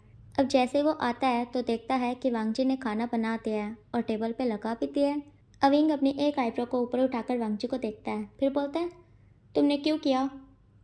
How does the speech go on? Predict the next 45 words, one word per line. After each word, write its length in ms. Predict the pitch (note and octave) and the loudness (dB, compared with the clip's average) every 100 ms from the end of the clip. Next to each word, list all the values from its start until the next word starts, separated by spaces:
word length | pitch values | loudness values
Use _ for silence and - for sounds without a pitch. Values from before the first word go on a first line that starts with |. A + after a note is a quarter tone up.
| - | -2
वांगची 300 | B3 B3 C#4 | 0 2 0
बोलता 280 | D4+ D4+ E4+ | 0 0 0
है, 80 | E4+ - | -2 -4
"मैं 200 | E4+ F4 F4+ F4+ | 0 0 0 -4
ऐसे 260 | - C#4+ C#4+ | -2 -2 0
ही 80 | E4+ | -2
थोड़ी 320 | E4+ C#4 C4+ | 0 0 0
ना 100 | D#4+ | 0
बैठा 260 | D#4+ C#4 C4+ | 0 -2 -2
रहता 280 | B3+ A#3+ | -2 -4
फिर।" 240 | A#3+ D4 C#4 C#4 - _ _ - | -2 -2 -2 -4 -16 _ _ 0
विंग 200 | C#4+ D4 | 2 4
बोलता 220 | D4 C#4+ | 2 0
है, 100 | E4 | 0
"हम्म, 340 | D#4 D4+ G#3+ G#3 - - - - | 2 2 2 -4 -12 -20 -10 -2
मानना 300 | C4+ C4+ D4 | 2 2 2
पड़ेगा 340 | D4 A3+ B3 | 2 0 2
वांगची, 400 | A#3+ A3+ A3+ C4+ C#4+ - - | 0 0 0 -2 -2 -8 -6
तुमने 240 | - D4 C#4+ | 2 4 4
इतनी 280 | C#4 C#4 D4+ | 2 2 2
सी 100 | D#4+ | 0
देर 240 | C#4 A#3+ | 0 0
में 120 | A#3 | 0
इतना 200 | A3+ C4+ | 0 -2
सारा 240 | C4+ B3+ A3+ | -2 -2 -4
खाना 280 | B3 C4+ C#4+ | 0 0 2
बना 240 | C#4 C4 | 2 2
लिया?" 240 | B3+ C4+ D4+ D4 | 0 -2 -2 -4
वांगची 300 | A#3 G#3+ A3 | -4 -4 -2
बोलता 240 | C#4 C#4+ D#4+ | 0 0 -2
है, 60 | |
"हाँ, 420 | D4 D4 - - - | -2 -4 -4 -14 -4
मुझे 200 | D4+ D#4+ | 0 2
आदत 360 | D4+ A#3 B3 A#3 | 2 0 -4 -4
है, 120 | G#3+ - - - - | -8 -10 -20 -10 -2
मैं 80 | C4+ | 2
ना 140 | D#4+ | 2
घर 200 | D#4 A#3+ | 0 -2
पे 140 | A3+ | -2
अपने 260 | B3+ C4 C#4 | -2 0 0
काका 260 | C4+ A3 A3+ | 0 -2 -2
की 180 | D4+ | -2
हेल्प 220 | C#4+ A3+ - | 0 -2 -6
करता 240 | G#3 - | -10 -4
हूँ।" 140 | C4 | -4